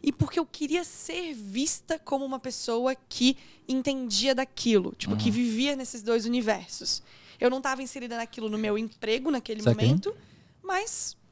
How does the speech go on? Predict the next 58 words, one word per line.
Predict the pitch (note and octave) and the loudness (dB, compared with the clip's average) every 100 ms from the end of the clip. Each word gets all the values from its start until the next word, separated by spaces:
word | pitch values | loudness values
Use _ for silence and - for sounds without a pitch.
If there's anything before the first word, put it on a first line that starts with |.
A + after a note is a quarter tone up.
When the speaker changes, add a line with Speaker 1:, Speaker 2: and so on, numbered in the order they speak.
| _ - | _ -6
Speaker 1:
foi | - B4+ | 4 4
isso. | D#4 A#3 | 4 -2
Tipo, | - | -2
a | C4 | 0
minha | D4 | 0
newsletter | F4+ C#4 C#4+ D#4+ | 0 0 0 -2
começou | D#4+ D#4 D#4+ | -6 -4 -2
a | |
virar | D4 D4 | -2 -2
meu | D4 | -4
currículo, | E4 D4+ D4+ A3 F#3+ - _ | -2 -2 -2 -6 -8 -12 _
começou | - G3+ - | 2 6 6
Speaker 2:
Animal. | |
Speaker 1:
a | - | 4
virar | C4 | -2
meu | C4+ | -4
portfólio. | B3+ - - C4 G3 F#3+ | -6 -6 2 2 2 -2
Speaker 2:
Uhum. | G#3 G2+ G#2 A2 - - - - - - | -4 -4 -4 -6 -12 -20 -20 -20 -6 2
Speaker 1:
E | F4+ | 4
aí | F4+ E4+ D#4+ E4+ F4+ | 6 4 2 0 -2
foi | - D#4 | 0 0
que | - | 2
foi. | C#4+ | 0
Então, | C4 | 0
comecei | B3 B3+ C4 | -4 -4 -4
em | A#3+ | -4
dois | A#3+ | -4
mil | B3 | -6
e | |
dezoito, | A3 G#3+ C4+ C#4 D#4+ - G#4+ A4+ | -4 6 6 6 4 2 2 0
dois | C4 C#4 | -6 -4
mil | B3 | -4
e | |
dezenove | A#3 A#3+ B3 A3+ G#3+ | -4 -2 0 -2 -4
foi | - A3 G#3+ | 2 2 2
quando | - A#3 A3 | 0 0 2
a | |
gente | G#3+ A3 | 2 2
tava | - A3 | 2 0
no | A3 | -2
mesmo | G#3+ G#3+ | -6 -4
ambiente, | G#3+ A3 G#3+ A3 | -4 -4 -6 -6
não | G#3+ | -6
sabia. | A#3 G#3+ G3+ G3 | -4 -2 -4 -4
Speaker 2:
Aham. | G#2 G2 G#2 A2+ | -4 -2 -4 -4
Speaker 1:
Que | - C4+ | 2 4
aí | B3 B3+ | 4 0
foi | C4 | -2
quando | C4 B3 | 0 0
eu | |
fui | A#3+ B3+ | 0 -2
palestrar | A#3+ A#3+ - A#3 A3+ | 0 -2 -2 0 0
no | A#3 | 0
R | A3 | -2
D | A3 | -2
Summit | A3+ - A3 A#3+ A#3 C4 | -4 -2 -2 -2 -2 -2
já | G#3 A3 G#3+ | 2 4 2
pra | B3+ - A#3 A#3+ C4 | 0 0 2 2 -2